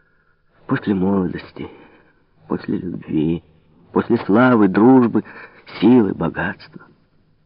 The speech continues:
Остаётся скала, под которой спит Портос, а он обладал всем тем, что я перечислил, и дёрн, под которым покоятся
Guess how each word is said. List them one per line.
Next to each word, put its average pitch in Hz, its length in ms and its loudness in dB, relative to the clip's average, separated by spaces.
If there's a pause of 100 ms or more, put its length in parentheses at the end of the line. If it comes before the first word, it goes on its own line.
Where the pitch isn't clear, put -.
(1000)
Остаётся 87 840 -2 (640)
скала, 98 520 0 (640)
под - 160 -6
которой 78 540 -2
спит - 320 -6
Портос, 78 440 -4 (840)
а 95 160 4
он 139 100 6
обладал 143 540 4
всем 120 320 2
тем, 92 440 0
что - 260 -6
я 78 160 0
перечислил, 80 720 -4 (1400)
и 78 300 2
дёрн, 107 840 0 (840)
под - 160 -2
которым 95 400 2
покоятся 101 680 0